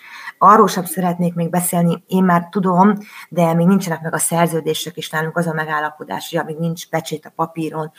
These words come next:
addig nem beszélünk semmiről, mert addig még minden változhat. Azt is számon kérheted rajtam a következő beszélgetésünknél.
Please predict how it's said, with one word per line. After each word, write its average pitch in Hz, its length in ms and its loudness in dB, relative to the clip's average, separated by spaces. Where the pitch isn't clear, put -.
addig 156 360 0
nem 156 320 -6
beszélünk 147 520 -10
semmiről, 147 440 -4
mert 143 180 -2
addig 143 160 -14
még 143 120 -18
minden 147 340 -6
változhat. 202 720 2
Azt 170 280 2
is - 340 -8
számon 160 360 0
kérheted 151 420 -4
rajtam 151 360 0
a 151 240 0
következő 156 580 -2
beszélgetésünknél. 185 1300 0